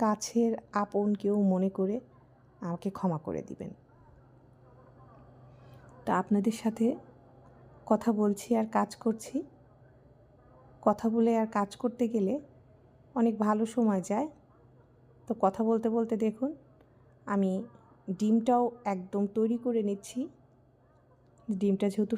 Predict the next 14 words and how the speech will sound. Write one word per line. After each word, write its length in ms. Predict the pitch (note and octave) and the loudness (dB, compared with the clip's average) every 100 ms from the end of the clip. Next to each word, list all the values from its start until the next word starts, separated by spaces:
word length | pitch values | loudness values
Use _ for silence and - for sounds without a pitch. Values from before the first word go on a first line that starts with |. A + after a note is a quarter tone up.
| A3+ | 0
ফেটে 200 | A3 G3+ | 0 2
নিব, 120 | F3 F#3+ B3 - - - - - _ | -2 -2 -6 -8 -20 -20 -20 -20 _
সেটার 260 | - A3 G#3 | -10 -2 0
ব্যবস্থা 320 | F#3 F#3+ - G3 G3 | 0 -2 -10 -10 -8
করছি। 300 | F3 - A#3+ E4+ - - - - - - _ - - | -8 -6 -6 -6 -14 -20 -20 -20 -20 -20 _ -20 -4
তো 60 | C4+ A#3+ | 0 2
যা 80 | A3 G3 | 2 2
বলছিলাম 380 | E3 - F3 E3 A#3 | -2 -2 -6 -6 -8
দর্শক, 280 | G3 - E3+ - G#3 G3+ | -10 -16 -18 -16 -6 -2
বাসায় 280 | G#3 A#3+ A#3 | 0 0 2
মেহমান 340 | A3 A3+ A#3 A#3 A#3 | 4 4 2 2 0
আসলে 240 | - G#3+ A3+ - - _ _ - | -2 -6 -6 -14 -20 _ _ 0
অনেক 180 | A#3+ A#3+ | 0 2
প্রস্তুতি 360 | A#3+ A3+ A#3+ A3+ | -2 -2 -4 -2